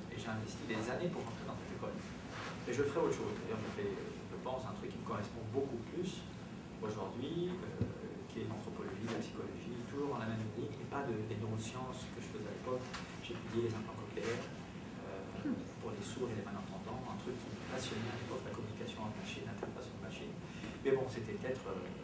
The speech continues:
c'était quand même compliqué, et puis le milieu dans lequel j'évoluais n'était pas propice, euh, aux gens, euh, triplement ou quadruplement minoritaires,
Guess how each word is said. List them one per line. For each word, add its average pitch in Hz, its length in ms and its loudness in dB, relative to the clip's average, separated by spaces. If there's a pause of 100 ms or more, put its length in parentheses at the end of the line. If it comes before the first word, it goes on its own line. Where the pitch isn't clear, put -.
(760)
c'était - 240 -2
quand - 80 2
même - 160 0
compliqué, 156 640 0
et - 80 4
puis 107 240 0 (760)
le 120 120 10
milieu 139 240 2
dans 131 160 4
lequel 113 160 2
j'évoluais 110 480 4
n'était - 120 0
pas 113 360 2
propice, 120 480 0
euh, - 840 -6
aux 101 80 0
gens, 117 360 2
euh, 90 80 0 (520)
triplement - 560 2
ou - 80 -2
quadruplement 117 600 2
minoritaires, 110 480 2